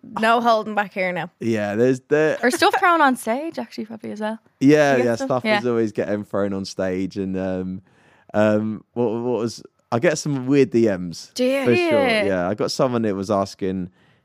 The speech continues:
Speaker 2: if they could purchase, um, a pair of my socks.
Speaker 1: <laughs> Oh.
Speaker 2: But they're very specific. They were like, they have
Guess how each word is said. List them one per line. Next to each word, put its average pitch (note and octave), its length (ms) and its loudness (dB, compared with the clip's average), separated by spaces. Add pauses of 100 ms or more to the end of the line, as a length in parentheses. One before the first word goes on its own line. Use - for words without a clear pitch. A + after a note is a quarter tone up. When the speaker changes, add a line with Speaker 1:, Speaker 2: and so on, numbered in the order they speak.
(120)
Speaker 2:
if G2+ 160 -6
they G#2 160 0
could G2+ 180 -8 (160)
purchase, - 720 -2 (320)
um, F#2 480 0
a - 60 -8
pair G#2+ 140 0
of G2+ 60 0
my F#2+ 80 -2
socks. - 720 -6
Speaker 1:
<laughs> - 20 -6
Oh. G#4+ 240 -4 (100)
Speaker 2:
But A#2+ 80 0
they're C3+ 160 6
very D3 220 6
specific. - 580 -2
They F#2 80 -2
were F#2 100 0
like, F2+ 360 0
they G#2 100 -4
have A2+ 240 -2